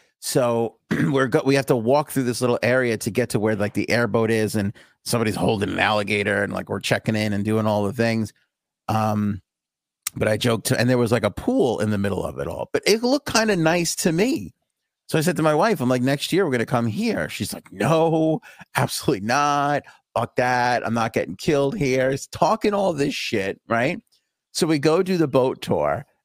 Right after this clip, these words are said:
and then we're leaving, and as we're going out, like, getting back up to the main road, we pass, like, a sign for, like, the camp area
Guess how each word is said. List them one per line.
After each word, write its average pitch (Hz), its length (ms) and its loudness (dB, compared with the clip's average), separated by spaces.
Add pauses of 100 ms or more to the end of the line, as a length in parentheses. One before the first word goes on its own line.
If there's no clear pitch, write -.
and 135 200 2
then 156 200 2
we're 147 200 2
leaving, 131 960 0 (360)
and 123 100 0
as 147 220 2
we're 151 140 0
going 135 540 0
out, 139 340 2
like, 117 180 -2
getting 123 240 0
back 120 260 0
up 117 120 -2
to 123 120 -4
the 104 100 -2
main 104 320 -2
road, 120 640 0 (280)
we 127 120 0
pass, 131 320 0
like, 110 120 0
a 110 60 -2
sign 131 760 0
for, 110 600 0
like, 101 400 -4 (200)
the 104 460 -2 (1000)
camp 143 380 -2 (100)
area 85 560 -6